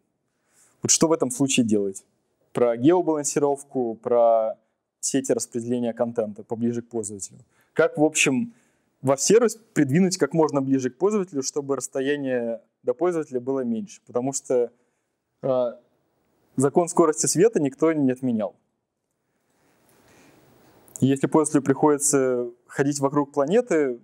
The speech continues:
понятно, что latency будет, ну, есть минимальное ограничение снизу на задержку, которую получит пользователь.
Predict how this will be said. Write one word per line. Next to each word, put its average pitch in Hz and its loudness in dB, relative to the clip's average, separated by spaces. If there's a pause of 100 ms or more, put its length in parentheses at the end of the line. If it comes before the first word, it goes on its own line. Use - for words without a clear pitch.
понятно, 131 -4
что 123 -4
latency 127 -6
будет, 120 -6 (320)
ну, 127 -6
есть 113 -8
минимальное 131 0
ограничение 120 -8
снизу 127 -6
на 113 -2
задержку, 113 -8 (200)
которую 117 -8
получит 110 -6
пользователь. 104 -12